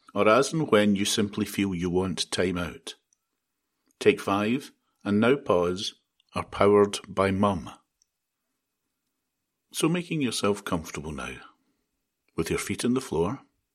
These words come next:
and your hands on your lap, taking a deep breath in and out, and closing your eyes, just allowing your eyes to gently close.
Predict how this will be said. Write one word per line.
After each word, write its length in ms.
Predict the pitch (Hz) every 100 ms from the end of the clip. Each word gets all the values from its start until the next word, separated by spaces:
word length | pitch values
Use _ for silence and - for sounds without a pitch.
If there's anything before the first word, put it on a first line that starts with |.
| _ _ _ _ -
and 180 | 73 -
your 100 | -
hands 340 | 95 113 131
on 120 | 143
your 100 | 143
lap, 380 | 127 69 76 - - _ _ _ _ _ _ _ _ _ -
taking 340 | - 170 165 120
a 60 |
deep 240 | 110 95 -
breath 320 | 87 80 - -
in 340 | 117 135 139 - _
and 240 | - 113 101
out, 460 | 76 78 - - - _ _ _ _ _ _ _ _ _ _ _ _ _
and 160 | 113 113
closing 460 | - 104 101 104
your 160 | 98 82
eyes, 460 | - - - - - _ _ _ _ -
just 260 | - - 151
allowing 420 | 117 107 107 101
your 160 | 92
eyes 360 | 92 90 90 - - _ _ _ -
to 120 | 87
gently 380 | 104 101 - 101
close. 600 | - 76 62 67 -